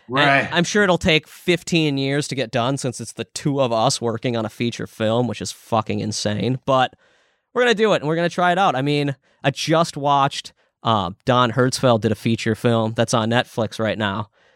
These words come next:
Speaker 2: Yeah, I gotta see that. I
Speaker 1: And
Speaker 2: love that guy.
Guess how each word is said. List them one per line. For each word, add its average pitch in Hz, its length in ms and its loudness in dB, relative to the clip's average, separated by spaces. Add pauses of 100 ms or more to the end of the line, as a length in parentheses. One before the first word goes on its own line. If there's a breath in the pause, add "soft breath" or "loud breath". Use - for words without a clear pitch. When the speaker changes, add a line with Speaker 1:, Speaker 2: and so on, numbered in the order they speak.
(580)
Speaker 2:
Yeah, 170 720 2
I 156 140 -4
gotta 147 360 0
see 123 220 -6
that. 98 380 -6
I 147 60 2
Speaker 1:
And 151 140 4
Speaker 2:
love 127 180 2
that 101 200 -4
guy. - 60 -20